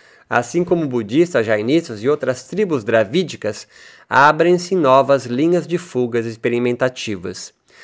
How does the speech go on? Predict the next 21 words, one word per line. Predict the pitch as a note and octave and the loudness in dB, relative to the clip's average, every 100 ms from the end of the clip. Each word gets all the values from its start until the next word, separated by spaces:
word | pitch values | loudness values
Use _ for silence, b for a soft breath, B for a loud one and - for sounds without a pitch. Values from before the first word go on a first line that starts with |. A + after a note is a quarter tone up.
| b b b | b b b
Esse | F3 G3+ | 2 4
movimento | G#3 G#3 G#3 B3+ | 4 4 4 2
subversivo | C4 F#3 D3 F3+ F3+ - C3 G#2+ | 2 -6 2 4 4 0 -4 -4
e | |
revolucionário | G2+ A2 C3 - C3+ D#3 E3+ | -4 -2 -4 -2 2 2 2
contemporâneo | C#3 B2 B2 A2+ G#2+ G#2+ C3 B2+ G2+ | 0 -2 -2 -2 -2 0 2 0 0
e | C#3+ C#3+ | 2 2
inovador, | A2+ G2 G2 F#2+ B2+ C3 G2+ B B B B | 2 0 -2 0 2 2 0 B B B B
ao | C#3+ C#3+ | 2 4
contrário | E3 D#3 G3+ | 2 4 4
do | G3 | 4
que | G3 | 2
os | D3 | 2
dominantes | D3+ C#3 D3+ F#3+ F#3 | 4 4 4 4 2
propalam, | - B2 - C3+ C3 C3 D3 C#3+ _ b b b | -2 0 4 6 8 6 2 -4 _ b b b
impedem | G3 F#3+ F3+ G3 G#3 F#3+ D#3+ D#3 | 2 2 6 8 8 6 2 0
que | - C#3 | -2 -2
os | C3 A#2+ | -2 -2
yogas | A#2+ E3+ F#3 F#3 | 2 2 4 0
sejam | - E3 E3+ E3+ E3+ | 0 0 0 0 0
mercantilizados, | E3+ F#3+ - F#3+ - F#3+ F3+ C3+ A#2+ A#2+ B2+ G2+ F#2+ - | 0 0 0 -2 -2 -4 -4 -2 -2 0 -2 -4 -16 -20